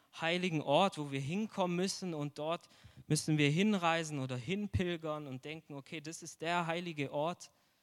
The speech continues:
sondern wir können überall hinkommen, wo wir beten, wo wir zu Gott kommen, wo wir ihn suchen. Da ist der Ort des Gebets, da ist der Thron der Gnade.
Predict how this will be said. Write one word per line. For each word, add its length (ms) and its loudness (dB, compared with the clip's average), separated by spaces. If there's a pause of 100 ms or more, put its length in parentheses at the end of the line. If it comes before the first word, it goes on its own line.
(520)
sondern 280 -2
wir 100 -4
können 340 -4
überall 440 0
hinkommen, 580 -6
wo 120 -6
wir 140 -4
beten, 440 -6
wo 120 -12
wir 220 -10 (140)
zu 140 -16
Gott 280 -6
kommen, 380 -4
wo 140 -6
wir 120 -8
ihn 160 -6
suchen. 440 -6 (440)
Da 240 4
ist 260 -2
der 260 -2
Ort 440 0 (480)
des 180 -6
Gebets, 560 0
da 180 2
ist 200 -4
der 100 -6
Thron 340 -2
der 120 0
Gnade. 600 -4